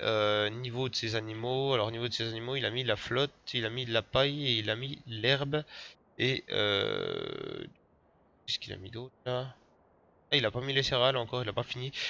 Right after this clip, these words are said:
Et du coup, voilà, c'est pour chez lui qu'on a un problème avec les patates parce qu'on sait pas où on les met. Il y a pas le,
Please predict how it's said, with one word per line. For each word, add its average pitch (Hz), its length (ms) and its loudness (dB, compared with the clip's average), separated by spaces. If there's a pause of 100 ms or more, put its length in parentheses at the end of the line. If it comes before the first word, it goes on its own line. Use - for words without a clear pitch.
(140)
Et 127 40 4
du 135 120 2
coup, - 160 -10
voilà, 131 240 4
c'est 117 120 -2
pour 117 200 -4
chez 131 180 4
lui 143 240 -2
qu'on 110 560 0
a 104 60 2
un 107 60 2
problème 135 260 -4
avec 120 160 2
les 110 60 -2
patates - 280 -2
parce - 180 -2
qu'on - 340 -4
sait 113 160 -4
pas 127 120 0
où 127 60 0
on 120 80 -4
les 110 100 -2
met. 123 160 -2
Il 139 60 -2
y 117 40 4
a 107 60 2
pas 123 140 4
le, 107 360 2